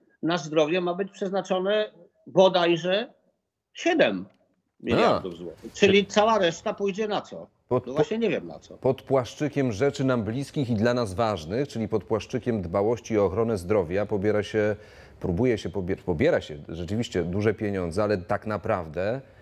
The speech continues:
Speaker 2: na te rzeczy dla nas ważne, ochronę zdrowia, trafi znacznie mniej z tego, co się pobiera.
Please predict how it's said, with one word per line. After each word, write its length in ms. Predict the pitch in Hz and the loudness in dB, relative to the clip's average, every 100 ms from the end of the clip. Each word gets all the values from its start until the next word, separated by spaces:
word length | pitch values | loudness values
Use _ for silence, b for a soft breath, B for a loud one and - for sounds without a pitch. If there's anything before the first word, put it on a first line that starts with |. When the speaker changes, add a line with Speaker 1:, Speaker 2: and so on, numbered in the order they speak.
| b b b | b b b
Speaker 2:
na 140 | 95 95 | -4 -2
te 120 | 107 | -2
rzeczy 240 | 95 92 | -4 -2
dla 140 | 95 101 | 0 0
nas 200 | 98 82 | 0 -2
ważne, 520 | 104 98 82 92 92 | 0 0 -2 -6 -6
ochronę 340 | 90 87 98 | -4 -2 -2
zdrowia, 380 | 87 85 82 101 | -2 -2 0 0
trafi 280 | 104 95 98 | -2 -4 -2
znacznie 300 | 98 101 131 | -4 0 0
mniej 180 | 151 127 | 2 0
z 60 | |
tego, 200 | - 87 | -2 -6
co 100 | 85 | -6
się 120 | 92 95 | -6 -4
pobiera. 460 | 139 117 78 76 | 0 0 0 -4